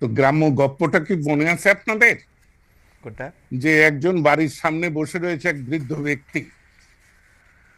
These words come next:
Speaker 1: তো লোকজন যাওয়ার পথে বলছে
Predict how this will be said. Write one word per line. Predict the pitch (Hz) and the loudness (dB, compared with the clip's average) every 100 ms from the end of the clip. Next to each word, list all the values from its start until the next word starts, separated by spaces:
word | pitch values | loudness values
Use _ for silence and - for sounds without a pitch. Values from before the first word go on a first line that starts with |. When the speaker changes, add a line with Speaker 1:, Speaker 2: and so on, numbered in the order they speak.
| _ _ _ _ - | _ _ _ _ -10
Speaker 1:
তো | 139 | -6
লোকজন | 147 160 139 160 | -4 -4 -4 -2
যাওয়ার | 143 147 156 170 165 | 0 4 4 2 -2
পথে | 165 190 | -4 -2
বলছে | 151 165 165 - 208 - | -4 -6 -4 -2 -2 -4